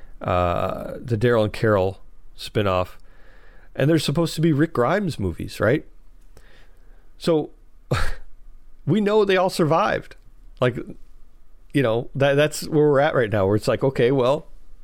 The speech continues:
I guess Negan makes it. I guess Maggie na-, makes it, and Daryl and Carol. And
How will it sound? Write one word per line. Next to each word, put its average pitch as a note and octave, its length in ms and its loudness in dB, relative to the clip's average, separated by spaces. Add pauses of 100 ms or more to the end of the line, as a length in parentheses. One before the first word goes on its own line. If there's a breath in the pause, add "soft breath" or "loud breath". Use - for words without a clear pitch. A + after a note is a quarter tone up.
(520 loud breath)
I F#2+ 100 2
guess C#3+ 220 4
Negan D3 300 2
makes G#2+ 260 0
it. D3 140 0 (220 loud breath)
I B2+ 80 2
guess C#3+ 180 2
Maggie C3+ 280 2
na-, F#2+ 260 0
makes G2+ 280 -2
it, B2 120 2
and F#2+ 220 -4
Daryl A#2+ 240 2
and F2+ 100 -4
Carol. C3 280 0 (600 loud breath)
And A2+ 560 0